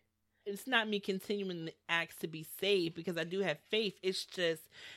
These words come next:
letting him know I don't think too highly of myself. I need you.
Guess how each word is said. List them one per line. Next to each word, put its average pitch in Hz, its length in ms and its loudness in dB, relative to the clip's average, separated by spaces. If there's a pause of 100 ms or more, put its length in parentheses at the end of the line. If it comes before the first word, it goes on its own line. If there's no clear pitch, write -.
letting 185 340 8
him 220 380 2
know 160 340 2 (480)
I 202 180 12
don't 185 220 4
think 175 200 -2
too 180 140 -2
highly 175 400 2
of 156 100 -2
myself. 156 560 -4 (440)
I 214 140 8
need 180 500 0
you. 170 280 -2